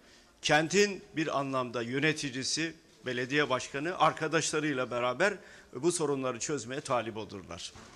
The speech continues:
Az önce anlattı Sayın Başkan, hangi zorluklarla karşılaştığını ve bu zorlukları nasıl aştığını ayrıntılı bir şekilde ifade ettim.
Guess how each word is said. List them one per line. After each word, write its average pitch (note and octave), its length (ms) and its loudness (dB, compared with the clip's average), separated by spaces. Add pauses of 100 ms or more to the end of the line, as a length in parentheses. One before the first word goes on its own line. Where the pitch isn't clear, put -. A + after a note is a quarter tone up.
(600)
Az G3+ 200 10
önce A3 260 10
anlattı F3 600 8 (680)
Sayın C#3 320 2
Başkan, D#3 400 2 (1300)
hangi B3+ 360 8
zorluklarla F#3 720 10
karşılaştığını C3+ 960 0 (300)
ve E3 140 2
bu G3 80 4
zorlukları D3 640 0
nasıl D#3 280 2
aştığını B2 520 -2 (380)
ayrıntılı C#3 520 0
bir B2+ 60 -8
şekilde A#2 420 -4
ifade A2 420 -6
ettim. F#2+ 320 -12